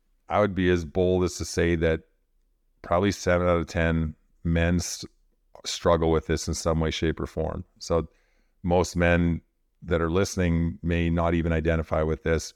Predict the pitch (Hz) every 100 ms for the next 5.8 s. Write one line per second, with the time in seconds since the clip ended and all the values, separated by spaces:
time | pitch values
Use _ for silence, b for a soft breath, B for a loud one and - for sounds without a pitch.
0 | - 82 78 85 82 78 - 85 80 85
1 | 85 80 92 92 85 80 82 78 - 82
2 | 78 - - 87 - 92 87 87 82 -
3 | 87 85 82 78 _ _ _ _ _ _
4 | _ _ 98 92 98 92 87 - 117 110
5 | 95 98 92 95 87 85 85